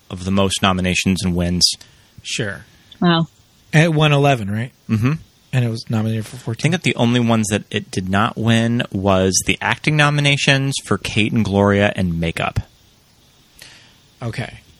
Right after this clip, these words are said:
Speaker 2: Wow. That's crazy.
Speaker 1: Mm-hmm.
Speaker 2: And we, w-, you know, we watched the YouTube of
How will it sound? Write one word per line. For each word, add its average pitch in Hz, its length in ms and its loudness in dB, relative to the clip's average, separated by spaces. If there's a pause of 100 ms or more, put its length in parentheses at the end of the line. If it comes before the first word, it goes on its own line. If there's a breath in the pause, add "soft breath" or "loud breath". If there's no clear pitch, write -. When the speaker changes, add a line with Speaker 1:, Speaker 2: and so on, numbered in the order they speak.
(200)
Speaker 2:
Wow. 101 300 -10 (1200 loud breath)
That's 147 200 -6
crazy. 170 560 -2
Speaker 1:
Mm-hmm. 101 380 -2
Speaker 2:
And 190 260 2 (340)
we, 208 140 2
w-, 190 300 -4
you 196 140 2
know, 180 120 4
we 175 120 4
watched 165 540 2
the 147 120 2
YouTube 147 580 2
of 139 220 0